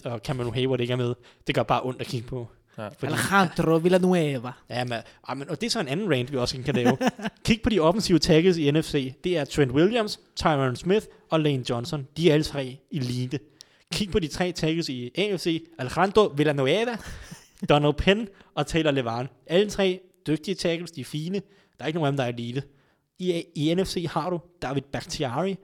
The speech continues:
Speaker 1: Andrew Whitworth. De er slet ikke engang udtaget.
Speaker 3: Nej.
Speaker 1: De er,
Speaker 2: Det er derfor,
Speaker 1: de
Speaker 2: man ikke burde, man,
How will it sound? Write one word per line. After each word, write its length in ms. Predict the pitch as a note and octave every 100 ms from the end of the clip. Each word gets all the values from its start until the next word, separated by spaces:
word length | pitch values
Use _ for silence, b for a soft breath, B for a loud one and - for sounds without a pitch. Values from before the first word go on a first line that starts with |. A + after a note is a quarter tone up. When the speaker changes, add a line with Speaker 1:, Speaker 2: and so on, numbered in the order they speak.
| b -
Speaker 1:
Andrew 280 | C#3 D3 B2+
Whitworth. 480 | E3+ - F#3 D#3+ - -
De 80 | G#3
er 40 |
slet 160 | A#3+ C4+
ikke 40 |
engang 260 | A3 A3 F#3+
udtaget. 520 | B3+ - D4 F3 - E3+
Speaker 3:
Nej. 220 | F3 D3+ - B B B B
Speaker 1:
De 180 | G#3 F#3+
er, 120 | F3 - -
Speaker 2:
Det 80 | -
er 40 |
derfor, 160 | A#2+ A#2+
Speaker 1:
de 40 |
Speaker 2:
man 80 | B2
ikke 120 | C3+
burde, 220 | B2+ A#2+
man, 120 | A#2